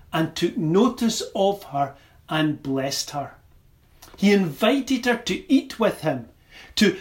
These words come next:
labour in his field, to continue under his protection and his provision. And so the Lord Jesus Christ extends his welcome to those who are weary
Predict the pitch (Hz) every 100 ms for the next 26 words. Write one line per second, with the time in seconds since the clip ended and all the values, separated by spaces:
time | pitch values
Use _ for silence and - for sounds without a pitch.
0 | - 170 180 220 269 294 254 240 247 214
1 | 190 208 - - 240 220 - - - 214
2 | 208 208 214 - 247 285 277 254 - 233
3 | 226 208 202 - 196 - - 226 - -
4 | 226 - - - 185 - 170 - 180 160
5 | 147 180 175 139 - - - 185 170 226
6 | 208 202 196 190 220 220 156 - 214 220
7 | 208 - - - 220 214 - 165 - -
8 | - 190 202 220 175 - 202 233 180 175
9 | 185 180 170 - - - _ _ _ _
10 | _ _ - _ - - 151 123 160 208
11 | 220 220 - 165 147 139 131 127 139 196
12 | 226 233 233 220